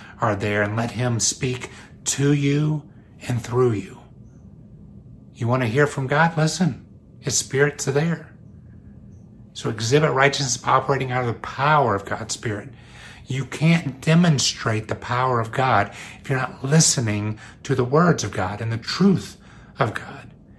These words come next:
Maybe you come across somebody in your, in your, in life that seems to just spiritually know how to always respond the right way or act the right way or have wisdom to share. It's not because they've got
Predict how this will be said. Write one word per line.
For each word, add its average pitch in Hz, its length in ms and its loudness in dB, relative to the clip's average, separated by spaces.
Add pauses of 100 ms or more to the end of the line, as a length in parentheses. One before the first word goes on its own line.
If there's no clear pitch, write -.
(680)
Maybe 143 180 2
you 160 80 4
come 151 200 0
across 139 360 4
somebody 123 260 2
in 117 100 2
your, 104 300 2 (460)
in 117 100 -4
your, 104 300 -4 (280)
in 123 200 -6
life 120 260 2
that 110 160 -6
seems 131 300 0
to 117 60 -4
just 110 240 2
spiritually 101 840 -2 (360)
know 123 320 4
how 117 160 2
to 120 100 2
always 120 340 4
respond 120 600 -2
the 98 60 -2
right 110 420 -2
way 104 240 -2
or 95 80 -2
act - 360 -2 (360)
the 117 80 -2
right 110 180 2
way 110 120 0
or 104 60 2
have 113 200 0
wisdom 110 720 -2 (300)
to 117 80 -4
share. 95 400 -4 (600)
It's 143 260 2
not 143 300 4
because 131 480 0
they've 117 220 0
got 113 320 0